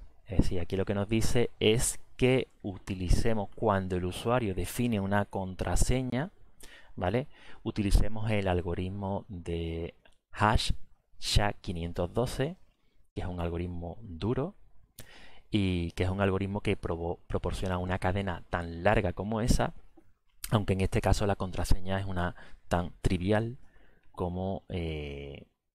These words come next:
la cadena Debian, que es la que yo he utilizado, ¿vale? Pero además utiliza sal, ¿no? Eso hace, digamos, que, que el mecanismo hoy en día se considere un mecanismo fuerte y cuando el usuario se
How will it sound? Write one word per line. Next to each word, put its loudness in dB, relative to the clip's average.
la -8
cadena -2
Debian, -2
que -6
es -10
la -6
que -4
yo -6
he -8
utilizado, -4
¿vale? -4
Pero 0
además 0
utiliza 2
sal, 0
¿no? -6
Eso 4
hace, 6
digamos, 4
que, 4
que 2
el 2
mecanismo 0
hoy -2
en -2
día 6
se 2
considere 0
un -6
mecanismo -4
fuerte 0
y 0
cuando 2
el 0
usuario 2
se 10